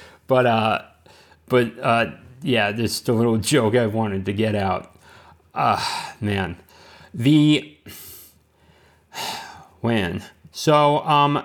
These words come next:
the Panthers and the Golden Knights have both been in the finals one time each. Uh, in twenty eighteen, the Golden Knights faced my Washington Capitals,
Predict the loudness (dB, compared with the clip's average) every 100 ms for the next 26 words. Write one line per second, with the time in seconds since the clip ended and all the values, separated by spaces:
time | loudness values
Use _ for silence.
0 | -6 -2 2 2 4 6 6 4 0 -2
1 | 0 2 2 2 2 0 -2 -2 -2 0
2 | 0 0 -6 -20 _ _ _ _ _ 2
3 | 4 4 2 0 2 2 2 0 -4 -10
4 | _ _ -16 -6 0 0 0 0 2 0
5 | -2 -6 -2 -2 -2 -4 -6 -12 -20 -20
6 | _ _ 0 2 4 4 0 -8 _ -4
7 | -2 0 2 2 2 0 -4 -4 2 2
8 | 2 0 0 0 2 4 4 4 2 2
9 | -2 -6 -8 -10 -8 -2 -2 -4 -6 0
10 | 2 2 4 2 2 -2 -2 0 0 0
11 | -2 -2 -2 -2 -8